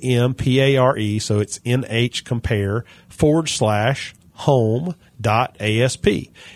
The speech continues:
And this is a place where, you know, if you, if you narrow it down to three or four facilities and then you want to sort of compare those, uh, you can do that.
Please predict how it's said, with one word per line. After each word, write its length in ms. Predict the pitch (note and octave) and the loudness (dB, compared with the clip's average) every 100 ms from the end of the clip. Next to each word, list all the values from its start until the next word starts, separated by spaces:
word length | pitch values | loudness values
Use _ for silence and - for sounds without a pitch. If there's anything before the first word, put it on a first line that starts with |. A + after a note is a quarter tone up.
| - | -4
And 140 | C3 D3 | 0 2
this 140 | F#3 | 2
is 100 | G3 | 0
a 60 | F3 | 0
place 400 | E3+ D3+ C#3+ C#3+ | 2 2 0 2
where, 280 | C3+ C3 | 4 4
you 160 | C3+ C3 | 4 2
know, 200 | C3 B2+ | 2 2
if 160 | A#2+ C3+ | 0 -6
you, 140 | C3 | -10
if 140 | - D#3 | -6 -2
you 140 | D3 | 0
narrow 340 | C3+ C#3+ D#3 D3 | 2 4 4 2
it 100 | B2+ | 2
down 280 | C3+ C#3 | 4 4
to 40 | B2 | 2
three 220 | - C3+ | 2 4
or 80 | C#3 | 4
four 180 | C#3 C3+ | 4 2
facilities 680 | B2 - C3+ C3 C3+ C3+ A#2+ | 0 4 6 6 4 2 0
and 100 | A2+ | 0
then 100 | B2+ | 0
you 160 | C3 | 0
want 320 | B2 B2 - | 2 0 0
to 80 | - | -8
sort 200 | - C3 | 0 0
of 80 | B2 | 0
compare 400 | A#2 - C3 C3+ | -4 0 2 4
those, 400 | A#2 G#2+ A2 - - - - - | 4 2 0 -2 -12 -20 -10 -2
uh, 100 | A2 | 0
you 180 | A#2+ | 0
can 180 | A#2+ G#2 | -2 -2
do 200 | A#2+ F#3 | 2 2
that. 380 | A#2 F2+ - | 2 -2 -6